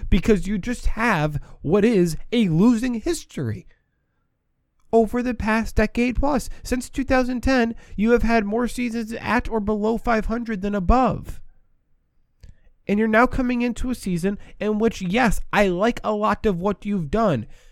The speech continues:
but have a brutal schedule. You play the Eagles twice, obviously.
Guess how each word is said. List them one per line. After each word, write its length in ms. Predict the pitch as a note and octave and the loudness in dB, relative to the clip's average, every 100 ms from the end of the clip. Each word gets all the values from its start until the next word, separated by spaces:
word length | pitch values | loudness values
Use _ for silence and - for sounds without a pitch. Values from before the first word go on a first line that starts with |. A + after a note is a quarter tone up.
| - - - - | -20 -20 -6 6
but 260 | D3 D3+ | 6 6
have 300 | - E3+ D#3 - | 2 -2 -2 -2
a 140 | C3+ | -2
brutal 1500 | C3+ B2+ D3 F3 G3 G#3+ A#3 A#3 A3 G3 D#3+ C#3 C3+ C3 A#2+ B2 | -2 -2 -2 0 2 4 6 8 8 6 6 6 6 6 6 2
schedule. 800 | - - B2 A2 A2 G#2 - - - _ _ _ _ _ _ _ - _ _ _ _ _ _ _ | -4 -4 -2 -2 -4 -8 -10 -16 -20 _ _ _ _ _ _ _ -20 _ _ _ _ _ _ _
You 160 | D#3 F3+ | -2 2
play 180 | G3+ G#3 | 4 4
the 180 | G3 F#3+ | 2 -4
Eagles 360 | G3 F3+ D3+ | 2 2 2
twice, 340 | - D3+ C3 - | 2 2 2 0
obviously. 800 | C3 B2 A#2 G#2+ - G#2+ G#2 | 0 2 2 -2 -4 -8 -8